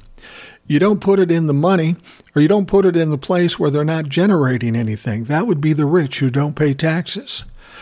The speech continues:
What you do is you help the middle class to flourish, have them make more money so that your company or your country makes more money. But see, Democrats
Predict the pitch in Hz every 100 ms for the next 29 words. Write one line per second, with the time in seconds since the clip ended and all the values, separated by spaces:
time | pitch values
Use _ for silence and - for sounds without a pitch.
0 | - - 147 147 139 160 214 202 151 139
1 | 135 185 180 - 147 190 254 196 175 147
2 | 139 - 135 - 214 202 151 151 - -
3 | - - 160 156 180 208 170 165 - 147
4 | 143 139 185 151 151 - - - - 143
5 | 143 139 - _ - 131 123 117 - _
6 | _ - 180 156 139 123 160 123 120 117
7 | - - 190 165 123 135 - - 127 117
8 | - 120 117 113 127 117 - _ _ _
9 | - - - - 156 170 156 143 170 175
10 | 165 151 147